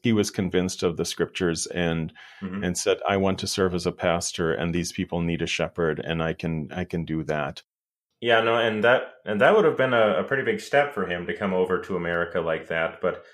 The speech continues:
Speaker 2: uh, what, what do you think we can learn from, from him doing that? I mean, how would we apply that to our own situation?
Speaker 1: I guess serve where you're called.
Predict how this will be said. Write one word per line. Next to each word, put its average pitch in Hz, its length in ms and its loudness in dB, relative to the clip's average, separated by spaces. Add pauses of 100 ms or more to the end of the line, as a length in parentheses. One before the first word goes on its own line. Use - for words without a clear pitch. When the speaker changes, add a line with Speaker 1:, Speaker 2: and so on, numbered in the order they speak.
(160)
Speaker 2:
uh, 123 120 6
what, 175 300 4
what 202 220 8
do 220 60 4
you 214 100 10
think 185 320 4
we 143 160 2
can 123 240 6
learn 127 280 8
from, 98 500 0 (200)
from 117 180 2
him 110 160 2
doing 104 300 8
that? 76 180 -2
I 80 60 -2
mean, 85 160 -4
how 110 200 4
would 117 100 4
we 110 120 4
apply 107 300 6
that 98 240 4
to 101 100 0
our 92 160 4
own 98 160 2
situation? 73 720 -8 (440)
Speaker 1:
I 147 80 6
guess 170 220 4
serve 170 360 6
where 151 140 6
you're 139 140 6
called. 123 580 4